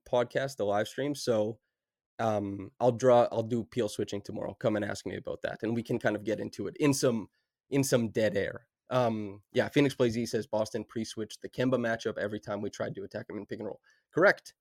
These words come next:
Um, there was a ton of pre-switching going on from both sides. What a series that was, my God. <sighs> Okay, so back to the game.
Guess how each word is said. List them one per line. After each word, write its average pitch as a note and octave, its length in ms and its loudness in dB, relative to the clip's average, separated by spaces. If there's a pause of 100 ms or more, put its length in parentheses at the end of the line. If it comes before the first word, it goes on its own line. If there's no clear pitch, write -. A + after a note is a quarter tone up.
(160)
Um, G#2+ 480 -6
there C3 100 4
was C3+ 140 4
a G2+ 80 -10
ton - 260 -10
of - 140 -16
pre-switching - 640 -10
going A2+ 200 -4
on G2+ 220 -8
from C3 160 0
both A2+ 220 -2
sides. A#2+ 340 -8 (680)
What F3 120 8
a C#3 60 2
series B2 460 -2
that - 180 -12
was, - 240 -12
my A2 180 -6
God. - 340 -8 (920)
<sighs> E3+ 260 8 (560)
Okay, - 300 6 (100)
so C3+ 300 6 (500)
back C3+ 240 8
to C3 80 6
the G#2+ 80 -2
game. G#2 320 -4